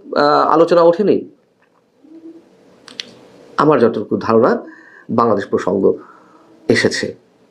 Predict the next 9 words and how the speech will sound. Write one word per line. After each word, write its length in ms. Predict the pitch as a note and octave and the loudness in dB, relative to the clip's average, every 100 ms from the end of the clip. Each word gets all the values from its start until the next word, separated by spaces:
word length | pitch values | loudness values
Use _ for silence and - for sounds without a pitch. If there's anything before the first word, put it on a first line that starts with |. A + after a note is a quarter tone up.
| _ _ _ _ - | _ _ _ _ -4
তার 180 | A#3+ | -2
কারণ 380 | - B2 B2 A#2+ - | 0 0 0 -4 -2
এই 160 | D3+ E3+ | 2 2
অঞ্চলে 380 | D#3+ E3+ E3 E3 | 2 -2 -4 -2
ইন্দো 240 | D3 C3+ | -2 -2
প্যাসিফিক 560 | C#3 D#3+ D#3 E3+ E3 D3+ | -2 -2 -4 -6 -6 -2
স্ট্র্যাটেজি 560 | E3+ D#3 E3 D#3 D#3 | -2 0 0 2 2
বাস্তবায়নের 580 | D3 D3 D3+ D3 C#3+ C#3 | 0 -2 0 2 2 2
জন্য 500 | C#3+ D3 D3 C#3+ | 2 2 2 0